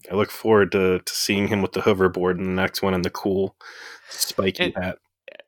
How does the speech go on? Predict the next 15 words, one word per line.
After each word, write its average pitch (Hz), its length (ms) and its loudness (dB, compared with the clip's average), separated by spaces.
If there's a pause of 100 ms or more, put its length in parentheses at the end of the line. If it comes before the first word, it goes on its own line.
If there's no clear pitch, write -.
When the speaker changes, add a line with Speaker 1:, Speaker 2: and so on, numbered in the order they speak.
(140)
Speaker 2:
so, 202 460 2
uh, 202 180 -2
the, 175 260 -6 (280)
the 151 140 -4
first 254 340 0
act 151 240 2
ends 135 380 -2
with, 120 500 -4
you 131 100 -10
know, 117 100 0
Archer 113 440 0
trying 110 280 2
to 110 60 -4
interrupt 107 600 0 (400)
as, 110 500 -2